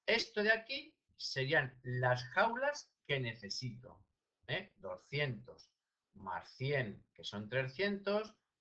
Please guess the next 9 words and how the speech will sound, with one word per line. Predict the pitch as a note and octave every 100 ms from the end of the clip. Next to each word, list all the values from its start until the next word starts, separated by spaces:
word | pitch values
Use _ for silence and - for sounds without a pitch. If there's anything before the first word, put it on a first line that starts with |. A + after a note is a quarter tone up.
| -
más | F#2 F2+ F2+
diez, | A#2+ C3 G#2 -
trescientos | F#2+ - B2+ A#2+ C#3+ C#3+
diez, | D#3+ F3+ F3+ _ _
más | F2+ F2+
cinco, | C3 C#3 C3+ E3+ F3 - _ _ _ _
trescientos, | G#2 G2 - C3 C3+ - E3 D#3+ - _ _ _ -
quince | C#3+ C#3+ C#3+ C3+
sería | G#2+ C3 -